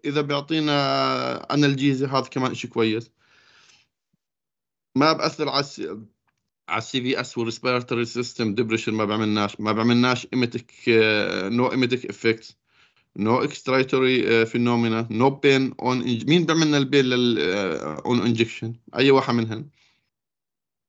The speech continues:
بروبوفول، صح؟ ألو؟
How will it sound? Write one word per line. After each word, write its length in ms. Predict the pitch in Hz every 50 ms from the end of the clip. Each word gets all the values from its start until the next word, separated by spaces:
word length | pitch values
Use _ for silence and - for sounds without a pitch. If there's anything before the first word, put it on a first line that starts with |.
| _ _ _ _ _ _ _ _ _ _ _ _ _ _ _ _ _ _ _ -
بروبوفول، 560 | 113 135 151 160 190 196 - 226 131 92 -
صح؟ 420 | - 101 117 190 294 - - _ _ _ _ _ _ _ _ _ _ _ _ _ _ _ _ _ _ _ _ _ _ _ _ _ _ _ _ _ _ _ _ _ _ _ _ _ _ _ _ _ _ _ _ _ _ _ _ _ _ _ _ _ _ _ _ _ _ _ _ _ _ _ -
ألو؟ 420 | 113 131 143 135 101 82 - _